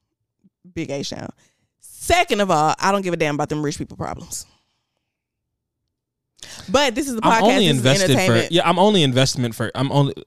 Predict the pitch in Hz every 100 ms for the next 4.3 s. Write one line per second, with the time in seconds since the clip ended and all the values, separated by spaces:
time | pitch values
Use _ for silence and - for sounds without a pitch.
0 | _ - 98 95 - - 127 156 170 151
1 | 120 110 131 - 110 - 110 107 - 110
2 | 92 - 104 104 185 151 - 196 196 185
3 | 180 175 175 165 147 113 104 180 _ _
4 | 160 147 131